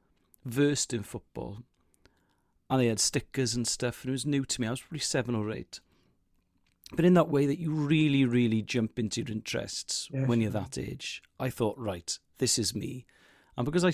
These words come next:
Speaker 1: 'cause I, I mentioned that Dad was quite patriotic, I, I learned very quickly that Ian Rush, who was still one of the best number nines in Europe at the time, eighty-seven, eighty-eight, probably s-, slightly past his absolute peak.
Speaker 2: Yeah, he was at Juventus then, I think, wasn't
Speaker 1: Yeah,
Speaker 2: he?
Speaker 1: yeah.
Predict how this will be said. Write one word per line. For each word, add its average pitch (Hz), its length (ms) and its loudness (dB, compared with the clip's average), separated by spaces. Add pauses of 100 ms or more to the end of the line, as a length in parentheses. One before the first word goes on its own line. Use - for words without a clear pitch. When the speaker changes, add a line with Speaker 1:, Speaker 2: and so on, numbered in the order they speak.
(120)
Speaker 1:
'cause 175 180 0
I, 160 220 4
I 131 80 0
mentioned 127 340 2
that 107 80 -2
Dad 117 100 2
was 107 120 0
quite - 160 -12
patriotic, - 500 -6
I, 135 220 -4
I 139 80 -6
learned 160 260 4
very 147 160 0
quickly - 380 -2
that 120 100 2
Ian 123 240 2
Rush, - 480 -2 (680)
who 180 100 0
was 190 140 6
still 240 360 4
one 147 160 2
of 135 60 4
the 135 80 2
best 135 300 -2
number 120 260 2
nines 107 560 0 (160)
in 127 140 2
Europe 143 360 0
at - 60 -16
the 113 80 -14
time, 107 340 0
eighty-seven, 131 480 0
eighty-eight, 123 320 -2
probably 190 220 2
s-, - 220 2
slightly 196 600 2
past - 460 -2
his 147 100 -2
absolute 151 640 -2
peak. - 400 -10
Speaker 2:
Yeah, 185 300 4
he 165 60 8
was 160 120 4
at 160 80 -2
Juventus 151 480 -4
then, 131 140 -8
I 131 60 -6
think, 135 240 -10
wasn't 143 180 4
Speaker 1:
Yeah, 160 180 10
Speaker 2:
he? 131 120 2
Speaker 1:
yeah. 117 160 0